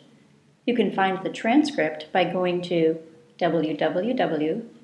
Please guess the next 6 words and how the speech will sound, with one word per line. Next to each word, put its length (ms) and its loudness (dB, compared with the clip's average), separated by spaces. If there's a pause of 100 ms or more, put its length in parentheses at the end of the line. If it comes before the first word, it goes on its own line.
dot 340 -2
pronuncian 800 -2
dot 380 -6
com 560 -4
slash 680 -8 (240)
podcast. 680 -6